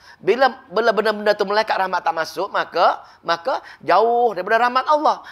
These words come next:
Bila jauh, maka penandaan binasalah orang tu.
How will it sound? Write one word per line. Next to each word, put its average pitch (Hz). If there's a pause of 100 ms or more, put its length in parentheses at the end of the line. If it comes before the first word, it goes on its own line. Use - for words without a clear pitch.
(100)
Bila 233
jauh, 180 (160)
maka 160 (400)
penandaan 180 (320)
binasalah 175
orang 127
tu. 113